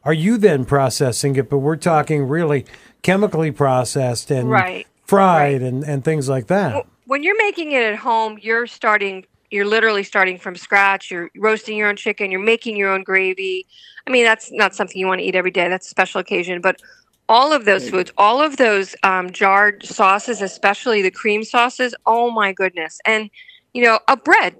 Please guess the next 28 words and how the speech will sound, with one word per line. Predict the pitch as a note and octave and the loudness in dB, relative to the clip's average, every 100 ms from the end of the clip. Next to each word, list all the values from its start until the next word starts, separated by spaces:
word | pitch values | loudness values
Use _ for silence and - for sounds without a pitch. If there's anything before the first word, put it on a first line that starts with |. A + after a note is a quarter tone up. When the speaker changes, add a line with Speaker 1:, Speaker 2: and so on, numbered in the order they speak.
| - | 0
Speaker 2:
Bread's | B3 B3+ | 2 2
a | B3+ | 2
great | B3+ A#3+ | 2 2
example. | G#3 A#3 G#3+ F#3 | 0 0 2 2
I'm | - A#3+ | 4 2
gonna | D#4 D4+ | 0 0
link | B3 A3+ G#3+ - | 0 0 -2 0
an, | G3+ - | 0 2
a | G3+ | 2
recipe | G3+ G3+ - - G3+ | 2 0 -10 -10 -10
for, | F#3+ - F#3 F3+ F3+ F#3+ | -8 0 2 2 2 2
um, | F#3 F3+ F3 _ - | 0 -2 -6 _ -4
it's | G#3 | -4
called | - G#3 | 2 2
a | F#3+ | 2
no-knead | G3 G#3 A3 G#3 G3 | 2 0 2 0 0
bread. | G3 F#3 E3 | 2 2 2
You | F#3+ | -2
need, | F#3+ F#3 - | -2 -2 2
all | G#3 | 2
you | C#4 | 4
need | C#4 C4 | 0 0
is | G3+ | -2
a | F#3 | 0
Dutch | G#3+ B3 B3 | 2 2 2
oven | F#3 F#3 G3+ _ _ _ _ _ - | 2 2 -2 _ _ _ _ _ 0
and | G3 F#3+ F#3 F3+ F#3 _ | 2 4 2 0 -8 _
flour, | - F#3 F#3+ G#3+ B3+ D4 D4 C#4 | -4 4 4 6 4 4 4 0